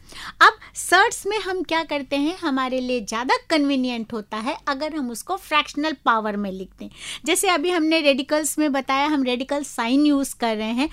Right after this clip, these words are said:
इसी तरीके से certs में हम power use कर लेते हैं, fractional power। जैसे x raise to the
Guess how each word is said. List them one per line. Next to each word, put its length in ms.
इसी 220
तरीके 440
से 200
certs 520
में 180
हम 220
power 400
use 320
कर 200
लेते 300
हैं, 160
fractional 560
power। 300
जैसे 600
x 140
raise 240
to 80
the 180